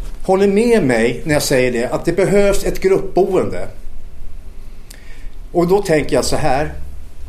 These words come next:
Ett gruppboende exempelvis kunde, kunde se ut som sju lägenheter tillsammans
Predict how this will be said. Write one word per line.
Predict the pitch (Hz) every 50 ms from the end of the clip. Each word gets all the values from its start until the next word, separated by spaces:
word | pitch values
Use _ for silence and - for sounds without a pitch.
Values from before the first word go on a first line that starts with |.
| - - - - - - -
Ett | 151 - -
gruppboende | 165 160 151 - - 160 160 170 180 170 165 160 - - -
exempelvis | - 180 180 - 190 160 - 165 143 131 -
kunde, | - 156 151 147 156
kunde | 156 - - 156 151 147
se | - - 151
ut | 143 - -
som | 147 135 135 135 - - - - - - - - - -
sju | - - 202 196 202 196
lägenheter | 202 196 165 165 147 170 156 156 - 175
tillsammans | - 151 - - 147 147 151 165 185 196 185 - -